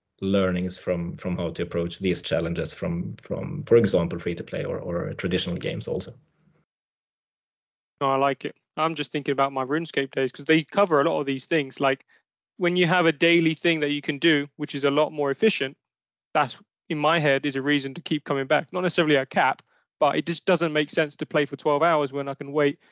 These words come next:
Speaker 2: and play again next week or to tomorrow when there's a new event or something like that. Or even then, the really best way to earn resources and earn money is the really hard thing to bot, you know, like defeating a boss which requires fifty clicks.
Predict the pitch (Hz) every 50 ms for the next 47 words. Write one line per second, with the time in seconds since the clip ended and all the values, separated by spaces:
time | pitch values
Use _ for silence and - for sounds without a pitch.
0 | _ - 160 139 - 151 143 139 139 139 143 139 135 170 214 - - - 165 147
1 | 135 147 143 139 135 - - - 143 - 185 185 196 175 151 147 147 147 147 -
2 | 151 147 151 143 131 143 139 135 - _ - - _ _ _ - - 139 - 143
3 | 135 135 135 127 - - 139 135 - _ _ _ _ _ _ _ - - - _
4 | - 170 160 156 151 156 - - 185 165 151 151 151 165 151 135 131 139 _ _
5 | _ _ _ _ _ - 139 151 139 151 190 202 196 185 185 175 165 - _ _
6 | _ _ _ _ _ _ - 196 170 - - 160 175 175 165 160 160 - 170 160
7 | 175 170 165 160 151 147 139 - 170 185 180 - 165 151 - 143 143 151 147 151
8 | 147 160 185 175 147 147 147 156 - - 165 156 139 143 151 202 190 165 165 -
9 | 170 180 175 - - 180 165 151 - 139 131 170 156 - _ _ _ - - _
10 | - 147 139 151 180 165 156 147 151 _ _ - - _ _ _ - 165 - -
11 | 202 180 170 165 - 170 156 160 160 - 156 143 - _ _ _ _ _ _ -
12 | 160 147 - 175 160 156 - - 180 160 - 156 143 - 175 156 139 - -